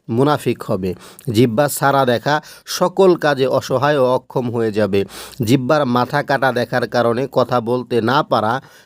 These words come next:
তার কাজ উকিলের হাতে পড়বে। জিহ্বা শুকিয়ে যেতে দেখা, অশুভ লক্ষণ। হযরত জাফর সাদেক রহমতুল্লাহি আলাইহি বলেছেন, "জিহ্বা স্বপ্নে দেখার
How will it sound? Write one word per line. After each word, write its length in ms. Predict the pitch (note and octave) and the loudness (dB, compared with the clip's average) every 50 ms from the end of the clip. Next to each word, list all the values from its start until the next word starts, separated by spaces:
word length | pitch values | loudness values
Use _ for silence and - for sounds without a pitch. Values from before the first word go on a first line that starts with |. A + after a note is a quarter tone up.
| _ _ | _ _
তার 280 | - B2 A#2 A#2+ A#2+ G2 | -10 -8 -6 -6 -6 -6
কাজ 400 | G2 C3+ C3+ C#3+ D#3 F3 E3+ - _ _ _ - | -4 0 2 2 2 0 -2 -6 _ _ _ -8
উকিলের 520 | C#3+ D3 - - D#3 D3+ D3+ D3+ D#3 F3 D#3+ _ _ _ _ _ _ | -8 -8 -4 -2 0 2 2 2 2 0 -2 _ _ _ _ _ _
হাতে 420 | - A#2+ A2+ A2 G2 - D#3+ F3 | -10 -10 -10 -8 -4 -2 -2 -2
পড়বে। 580 | E3 F3 - A2+ G#2+ G2 G2+ F#2+ G2+ G2+ G2 F2+ E2+ - - - - - - | -2 -2 -2 0 0 0 0 0 0 -2 -2 -2 -6 -12 -20 -20 -18 -8 -4
জিহ্বা 360 | A2+ B2 C3 B2 C3 D3+ C#3 | -2 -2 0 2 0 0 0
শুকিয়ে 480 | A#2+ - - F3 F3 F3 - F3+ F3 D#3 | 0 -2 -2 -2 0 2 4 4 4 4
যেতে 280 | C3+ D3 - C#3 B2 | 2 0 2 2 2
দেখা, 360 | A2 A2 G#2 - - C3 D3+ - - _ _ _ - | 2 0 -2 0 0 -2 -2 -2 -6 _ _ _ -4
অশুভ 460 | C#3+ D3+ C#3+ - - D#3+ C#3+ G#2+ B2 | -2 -2 0 0 0 0 0 2 2
লক্ষণ। 580 | B2 A#2+ A#2 A2 G#2+ - - - A#2+ F#2 E2+ A#2+ - _ _ _ _ _ _ _ - | 2 2 2 0 -2 -4 -8 -12 -12 -12 -12 -14 -20 _ _ _ _ _ _ _ -12
হযরত 180 | A#2+ A#2+ A#2 G#2 | -10 -10 -6 -2
জাফর 400 | G#2+ C3 C3 C3 - F3 D#3+ C#3+ | 0 0 0 2 0 0 -2 -2
সাদেক 440 | - - D#3+ D3+ C#3+ C#3+ D3 B2+ | -2 -2 0 0 0 -2 -4 -2
রহমতুল্লাহি 680 | C#3 C3+ B2+ C#3+ C#3+ C3+ C3+ C#3+ C#3 C#3+ D3 D3 C#3 C#3+ | -2 -2 -2 -2 -2 -2 -2 0 2 2 2 2 2 2
আলাইহি 400 | C#3+ C3+ C#3 C#3+ D3+ D3+ D3+ D3+ | 2 2 2 2 2 0 0 0
বলেছেন, 420 | C#3+ D#3 D#3 E3 D#3+ - F#3+ F#3+ F#3+ - - - - - - B2 | 0 0 0 0 0 -2 -4 -4 -4 -8 -14 -20 -16 -12 -10 -6
"জিহ্বা 440 | G2 A2+ C#3 D3+ C3+ B2+ D3 E3+ F3 | 0 2 2 2 2 2 0 0 0
স্বপ্নে 340 | E3+ - D#3+ D3 C#3+ C#3+ C3+ | 0 -2 -2 -2 0 0 0
দেখার 340 | B2+ B2+ B2+ - C#3 C3+ | 0 0 0 0 -2 -2